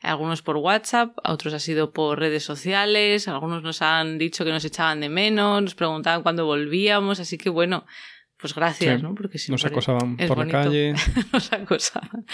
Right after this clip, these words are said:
Speaker 2: <laughs> ¿Cuándo
Speaker 1: Bueno,
Speaker 2: volvéis?
Speaker 1: está
Speaker 2: Déjeme vivir.
Speaker 1: <laughs> Déjeme, por favor, suelte el brazo. No, es bonito ver que por lo menos la gente se acuerda y que, oye, que, que tienen ganas de que vuelva, ¿no? Así volvemos con más energía.
Speaker 2: Sí, sí.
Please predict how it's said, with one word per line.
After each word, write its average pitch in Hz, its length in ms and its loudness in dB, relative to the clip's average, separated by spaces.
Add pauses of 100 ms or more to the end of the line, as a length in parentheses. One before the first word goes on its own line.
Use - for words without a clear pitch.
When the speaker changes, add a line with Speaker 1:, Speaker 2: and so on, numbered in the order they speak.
Speaker 2:
<laughs> 131 300 0
¿Cuándo 220 180 2
Speaker 1:
Bueno, 208 200 2
Speaker 2:
volvéis? 165 140 2
Speaker 1:
está 170 140 2
Speaker 2:
Déjeme 196 320 2
vivir. 156 340 2 (760)
Speaker 1:
<laughs> - 720 -2
Déjeme, 196 400 2
por 165 120 -6
favor, 190 280 2
suelte 202 280 2
el 185 120 0
brazo. 165 320 0 (540)
No, 185 280 4
es 165 120 0
bonito 208 360 4
ver 214 160 2
que 226 120 2
por 175 100 0
lo 165 100 4
menos 170 240 0
la 175 140 0
gente 170 260 -2
se 185 140 -4
acuerda 160 340 0
y 202 60 0
que, 151 320 0
oye, 160 400 0
que, 151 260 -4
que 147 420 -4
tienen 170 220 2
ganas 175 240 2
de 160 80 2
que 147 60 -2
vuelva, 180 340 4
¿no? 196 240 -4
Así 180 200 -2
volvemos 175 340 2
con 165 160 -4
más 151 160 -6
energía. 151 560 -4 (220)
Speaker 2:
Sí, 139 200 0
sí. 139 240 -8